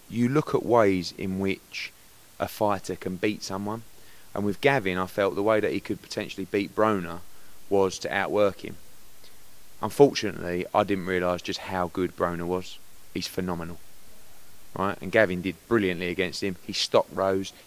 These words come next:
He'll come back, he'll fight Crolla, he'll challenge for another world title. With this one, the way that Lee Purdy can beat him is to stop him or knock him out. And you can see that. It's gonna be difficult, it's gonna be hard to hit, but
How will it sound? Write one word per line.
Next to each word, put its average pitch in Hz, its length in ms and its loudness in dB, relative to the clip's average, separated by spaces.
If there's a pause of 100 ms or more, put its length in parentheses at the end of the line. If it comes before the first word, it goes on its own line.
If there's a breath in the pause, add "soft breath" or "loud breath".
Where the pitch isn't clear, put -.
He'll 98 80 0
come 104 240 -2
back, 101 160 0
he'll 98 100 -2
fight - 280 2
Crolla, 98 320 4
he'll 98 120 -2
challenge 92 340 -2
for - 80 -6
another 92 200 -2
world 92 220 0
title. - 420 -6 (880 loud breath)
With 104 140 -2
this - 240 4
one, 90 260 -4 (600)
the 101 80 -2
way 101 160 6
that 98 120 0
Lee 104 140 2
Purdy 135 340 2
can 90 160 -6
beat 87 220 -2
him 90 180 -6
is - 120 -10
to - 40 -10
stop - 320 0
him 85 180 -8
or 85 80 -6
knock 90 240 -6
him 90 80 -4
out. 85 220 -4
And 98 100 -6
you 104 60 -4
can 113 160 -8
see 120 280 2
that. 92 240 -4 (260 loud breath)
It's - 80 -18
gonna 113 120 -2
be 143 100 -2
difficult, 139 560 0
it's 82 100 -4
gonna 104 120 -4
be 107 100 -2
hard 117 320 2
to 123 100 -6
hit, 104 340 2 (720 loud breath)
but 101 260 4